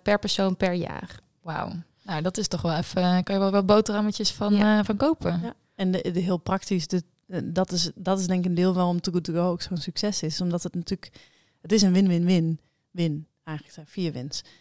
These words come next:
Speaker 3: Ehm, je doet iets goeds voor het milieu. Je krijgt tegen een hele goede, als consument krijg je tegen een hele goede prijs, eh, goed eten. Het is een win voor die ondernemer, want eten wat hij anders, waarvoor hij moest betalen vaak om af te laten voeren als afval, krijgt hij nu nog ietsje, eh,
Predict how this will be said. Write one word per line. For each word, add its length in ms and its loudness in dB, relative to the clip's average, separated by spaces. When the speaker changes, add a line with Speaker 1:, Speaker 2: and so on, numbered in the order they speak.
Speaker 3:
Ehm, 680 2
je 100 0
doet 160 6
iets 100 -6
goeds 220 -4
voor 80 -12
het 100 -4
milieu. 400 0
Je 140 -16
krijgt 240 -2
tegen 200 -2
een 80 2
hele 160 2
goede, 220 0
als 140 -2
consument 580 0
krijg 220 -4
je 60 -18
tegen 220 -6
een 60 -4
hele 140 -4
goede 200 -10
prijs, 540 -2
eh, 100 -8
goed 220 -16
eten. 420 -4
Het 140 -4
is 80 4
een 100 6
win 200 4
voor 140 -4
die 120 -2
ondernemer, 600 0
want 320 -4
eten 240 -2
wat 120 -6
hij 100 -6
anders, 340 -2
waarvoor 320 -6
hij 80 -2
moest 240 -4
betalen 440 -4
vaak 260 -6
om 140 -6
af 200 -6
te 100 -6
laten 260 -6
voeren 240 -6
als 140 -8
afval, 500 -6
krijgt 260 -8
hij 80 -6
nu 60 -6
nog 140 -8
ietsje, 300 -6
eh, 540 -8